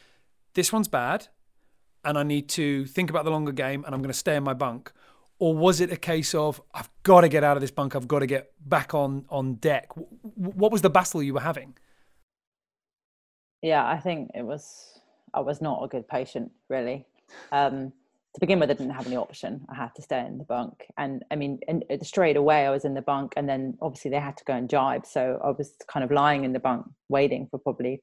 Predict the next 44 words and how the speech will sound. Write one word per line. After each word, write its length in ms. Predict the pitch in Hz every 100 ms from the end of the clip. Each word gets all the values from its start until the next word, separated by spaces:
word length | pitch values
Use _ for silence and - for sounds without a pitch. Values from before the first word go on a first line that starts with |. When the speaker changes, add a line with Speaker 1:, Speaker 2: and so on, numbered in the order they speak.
| -
Speaker 2:
twenty-five, 500 | 135 127 - 123 123
thirty 220 | 135 127
minutes 260 | 135 127 -
before 420 | 147 - 127 135 -
the 60 |
jibe 260 | 139 131 123
was 100 | -
completed. 600 | 147 127 151 139 82 - - - - _ -
And, 180 | 147
uh, 140 | - - - _ -
in 120 | 180
that 180 | 175 -
time, 320 | 185 143 127
I 60 |
could 180 | 123 156
sort 240 | - 127 -
of 60 | _ _ _ _ _ _ _ _ _ _ _ _ _ -
tell 160 | 196 147
that 60 |
I 80 | 127
was 160 | 127 127
all 120 | 131
right. 360 | 131 117 - -
I 60 | -
mean, 180 | 139 127
as 140 | 139
in, 240 | 131 135 135 _ _ _ _ -
probably 220 | 139 135
didn't 220 | 127 123
have 180 | 123 135
internal 400 | 131 156 139 131
bleeding 420 | 131 127 123 123
or 240 | 120 123 120
didn't 240 | - 143 131
start 280 | - 131 -
feeling 400 | 180 156 131 131
worse. 380 | 117 117 -
So 140 | - 131
I 60 |
had 160 | 143 156
an 100 | 127
injury, 420 | 147 135 - 85
but, 100 | -
uh, 60 | -